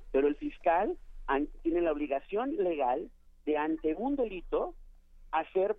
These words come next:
por ley su investigación y litigar ante los tribunales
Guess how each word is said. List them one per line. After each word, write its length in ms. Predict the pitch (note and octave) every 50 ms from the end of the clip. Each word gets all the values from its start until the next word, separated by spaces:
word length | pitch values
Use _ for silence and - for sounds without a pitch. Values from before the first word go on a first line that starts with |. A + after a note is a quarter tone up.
| - -
por 240 | G3 F3 E3 - D#3+
ley 280 | D#3+ D#3 E3+ A3+ F#4 G#4+ - - - - - - - - - -
su 100 | - F3+
investigación 920 | F3 D#3 D#3+ D#3 - - D#3 D3 C3+ C#3+ C#3+ - - C#3+ - E3+ A3+ F4+ F#4 - - - - - - -
y 340 | - F3+ - G#3+ A#3 - - - - - - -
litigar 580 | - F4 D#4 C#4+ - - E3 C#3+ E3 E3+ G3 G#3
ante 220 | G#3 G#3 - F3
los 120 | D3 C#3+ -
tribunales 640 | - C3 C3+ B2 C3 C3+ C#3 C#3 C#3 C#3 D3 E3+